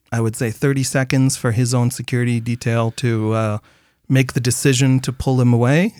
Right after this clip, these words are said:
and they pulled him away. That's not up to him. Uh, and then as he's standing back there and they get the report, uh, from the army, which he get, can get in real time, obviously, uh, that Iron Dome shot down the rocket over Ashdod,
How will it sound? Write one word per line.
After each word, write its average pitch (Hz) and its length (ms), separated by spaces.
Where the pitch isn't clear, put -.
and 123 200
they 117 100
pulled 131 240
him 123 100
away. 180 460
That's - 200
not 107 160
up 165 140
to - 100
him. 220 220
Uh, 131 240
and 139 120
then 202 120
as 160 140
he's 135 120
standing 165 560
back 170 300
there 117 320
and 120 280
they 120 80
get 135 200
the 139 80
report, 127 500
uh, 117 240
from 131 160
the 170 100
army, 214 280
which 127 160
he 131 80
get, 123 280
can 123 140
get 117 160
in 113 80
real 110 180
time, 143 240
obviously, 110 480
uh, 117 220
that 120 160
Iron 135 240
Dome 123 220
shot 117 240
down 202 220
the 143 60
rocket 120 300
over 117 220
Ashdod, 117 440